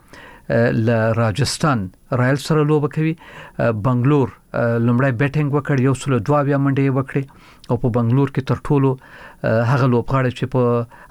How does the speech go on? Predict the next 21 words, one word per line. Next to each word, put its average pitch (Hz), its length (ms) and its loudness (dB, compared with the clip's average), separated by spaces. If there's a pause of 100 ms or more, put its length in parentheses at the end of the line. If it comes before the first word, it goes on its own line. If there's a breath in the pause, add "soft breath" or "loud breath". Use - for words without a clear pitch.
آی 120 100 2
پی 131 140 -2
ایل 127 120 2
کې 123 260 0
ډېرې 131 240 2
منډې 127 280 0
کړې 127 220 0
دي، 123 220 0 (180)
ویرات 113 320 0
کوهلي 120 300 2
دی 156 140 0
چې 151 160 -4 (360 loud breath)
نن 135 140 2
په 135 160 -2
درې 131 280 0
دېرش 120 220 -2
منډو 110 280 0
وسوځېده. 120 520 -4 (600 loud breath)
د 131 60 0
یو 156 220 2
سلو 151 580 0